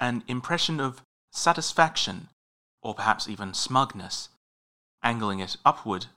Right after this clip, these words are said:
on the other hand, morphs the mask into an expression of confusion or despair. But just as a mask can imply one thing, it can also conceal another.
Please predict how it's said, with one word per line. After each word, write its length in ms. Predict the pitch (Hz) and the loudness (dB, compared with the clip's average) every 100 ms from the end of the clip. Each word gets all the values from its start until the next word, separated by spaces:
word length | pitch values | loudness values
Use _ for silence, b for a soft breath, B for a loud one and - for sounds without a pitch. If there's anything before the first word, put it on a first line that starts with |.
| - | -4
on 180 | 110 104 | -2 0
the 80 | |
other 160 | 98 101 | 0 0
hand, 340 | - 104 120 - _ _ _ _ 117 | -2 -4 -4 -10 _ _ _ _ -6
morphs 400 | 143 156 - - | -2 -2 -4 -2
the 120 | 107 | 4
mask 440 | 95 92 - - | 4 4 -2 -6
into 380 | 113 110 117 113 | -4 -2 -2 0
an 300 | 117 113 110 | 2 2 0
expression 600 | - - - 135 - 139 | -4 -6 -2 0 0 -2
of 320 | 117 113 104 - _ _ _ | 0 0 0 -8 _ _ _
confusion 880 | 127 123 - 165 165 120 98 95 90 | -6 -6 -4 -4 -2 -4 -6 -8 -6
or 160 | 110 104 | -2 -2
despair. 680 | 107 - - 147 117 - - _ _ _ _ _ _ _ _ _ _ _ | 0 -2 0 2 2 0 -6 _ _ _ _ _ _ _ _ _ _ _
But 300 | 104 98 - - | 0 0 0 0
just 340 | 110 107 - | 2 2 -2
as 240 | 113 104 - | -2 -2 -2
a 80 | 107 | -2
mask 600 | 101 110 107 95 - - | 4 4 4 0 -6 -10
can 280 | - 110 101 | -4 -4 -4
imply 640 | 101 98 - 120 110 92 95 | -8 -10 -2 0 0 -2 -4
one 240 | 104 143 139 | 0 0 -2
thing, 340 | 104 95 95 _ _ _ _ _ _ _ - | -8 -8 -12 _ _ _ _ _ _ _ -12
it 140 | 120 | -6
can 120 | 131 | -2
also 380 | 139 165 - 123 | -2 -2 0 0
conceal 800 | 120 117 110 - 156 98 - - _ _ _ - | 0 -4 -4 -2 -2 -4 -6 -14 _ _ _ -8
another. 460 | 110 107 117 90 | -2 0 0 -4